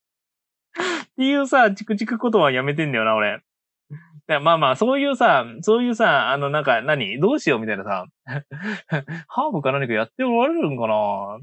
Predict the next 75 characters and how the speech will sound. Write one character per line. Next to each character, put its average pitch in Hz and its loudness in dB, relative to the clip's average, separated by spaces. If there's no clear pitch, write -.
ね 143 -6
え、 127 -4
ど 294 -10
う 285 -4
な 190 -2
ん 127 -4
だ 113 0
ろ 104 -4
う 98 -6
ね。 95 -6
怖 220 0
え 226 0
よ 117 -2
な。 92 -10
怖 156 -6
い - -4
な。 123 -4
よ 185 2
う、 147 -2
え、 - -8
そ 220 -6
ん 254 -4
な 262 -2
テ 262 -6
ン 220 -2
シ 175 -2
ョ - -6
ン 135 -6
高 117 -2
い？ 143 -2
だ 196 0
っ 196 -4
て - -20
さ、 95 0
え、 170 -8
ぎ 131 2
ゃ-、 180 4
あ 160 -2
の、 156 -2
今 185 2
ま 330 2
で 339 2
で 143 0
一 135 -4
番 262 0
テ 330 0
ン 262 -2
シ 190 -2
ョ 160 0
ン - 0
高 131 0
か 120 2
っ 110 -4
た 98 -10
の 95 -8
よ。 87 -10
そ 160 -2
の 160 2
人 139 -4
と 117 -2
初 131 -2
め 131 -4
て 110 -4
会-、 107 -2
そ 233 2
の 285 2
人 277 -2
と 139 2
初 165 0
め 185 0
て 139 -2
会 123 2
っ - -16
て 107 -10
さ、 98 0